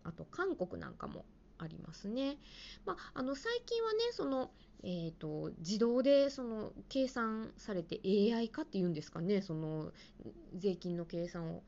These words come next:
されてる国なんかも少しずつ増えている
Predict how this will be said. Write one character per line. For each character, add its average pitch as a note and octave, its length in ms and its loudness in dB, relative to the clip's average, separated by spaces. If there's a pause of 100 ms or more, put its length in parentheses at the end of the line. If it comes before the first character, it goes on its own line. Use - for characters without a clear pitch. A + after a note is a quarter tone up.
さ - 120 -6
れ E3 80 -2
て E3 100 -10
る E3 100 -6
国 E3+ 260 -6
な E3 80 -6
ん E3 80 -10
か D#3+ 100 -12
も D#3+ 200 -8 (240)
少 - 200 -4
し G#3+ 140 -8
ず D#4 160 -2
つ - 100 -6
増 F3 140 0
え E3 80 0
て E3 80 -4
い E3+ 400 -8
る F#3+ 360 -2